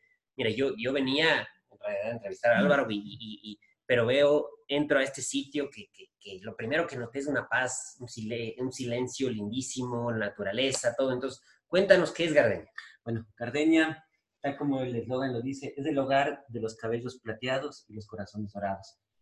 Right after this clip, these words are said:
Speaker 1: ¿Qué?
Speaker 2: Es un centro integral geriátrico en donde queremos brindar la mejor atención a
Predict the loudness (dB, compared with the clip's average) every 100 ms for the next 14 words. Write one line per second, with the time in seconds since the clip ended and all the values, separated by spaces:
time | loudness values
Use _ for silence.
0 | _ 0 2 0 -2 0 0 0 -2 -4
1 | -4 -6 -2 0 -2 -6 -4 -4 -4 -6
2 | -16 -20 _ _ _ -10 -6 -6 -6 -6
3 | -4 -4 -4 -8 -8 -4 -4 -4 -10 _
4 | _ -8 -4 -2 -4 -2 0 0 -2 -8
5 | -10 -8 -6 -6 -6 -14 _ _ _ _
6 | -14 -12